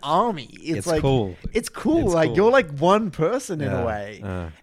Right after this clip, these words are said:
Speaker 1: And, and how you
Speaker 2: Because,
Speaker 1: influ-
Speaker 2: like, yeah, you might not interact with the, let's say if you're actually in an actual war,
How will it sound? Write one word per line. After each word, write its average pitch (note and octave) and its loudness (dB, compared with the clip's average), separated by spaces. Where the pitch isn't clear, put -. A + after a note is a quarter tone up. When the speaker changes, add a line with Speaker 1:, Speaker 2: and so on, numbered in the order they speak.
Speaker 1:
And, F3 0
and E3 -4
how D#3+ 2
you G3+ 2
Speaker 2:
Because, F#3 4
Speaker 1:
influ- - -10
Speaker 2:
like, D3+ 2
yeah, D3 2
you C3 -2
might G3 0
not F3 -4
interact B2+ -4
with A2 -8
the, A#2 -10
let's B2+ -6
say D#3 0
if B2+ -8
you're A2 -4
actually A2+ -8
in G#2 -10
an F#2+ -12
actual G#2+ -10
war, F2+ -6